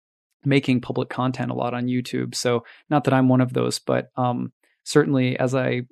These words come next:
grow in my work, I'm, I'm trying to a-, appeal more to, uh, you know, bring,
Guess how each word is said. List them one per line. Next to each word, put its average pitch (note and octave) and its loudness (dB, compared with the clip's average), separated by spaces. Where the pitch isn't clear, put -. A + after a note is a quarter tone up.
grow C3+ 8
in B2 4
my A#2+ 2
work, B2 0
I'm, B2+ -2
I'm C3 -6
trying A#2+ -2
to B2+ 0
a-, B2+ -2
appeal C#3 0
more B2 0
to, B2 -4
uh, - -10
you G3 2
know, D3+ 4
bring, D3+ 0